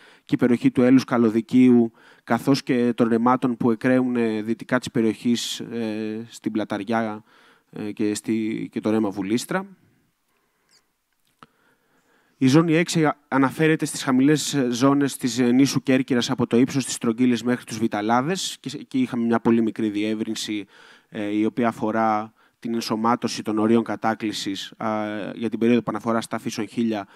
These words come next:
η οποία εντοπίστηκε στον προηγούμενο κύκλο του σχεδίου διαχείρισης πλημμύρας.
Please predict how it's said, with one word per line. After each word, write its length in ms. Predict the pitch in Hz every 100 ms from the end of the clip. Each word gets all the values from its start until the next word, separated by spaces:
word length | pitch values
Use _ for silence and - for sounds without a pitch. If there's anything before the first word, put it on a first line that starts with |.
| - -
η 120 | 120
οποία 340 | 110 - 117 113
εντοπίστηκε 560 | 110 110 123 117 -
στον 140 | 110 104
προηγούμενο 460 | 110 107 117 104
κύκλο 520 | 101 101 110 98 95
του 380 | 95 101 95 95
σχεδίου 320 | 101 - 104 104
διαχείρισης 420 | 101 95 110 -
πλημμύρας. 600 | 101 101 135 190 208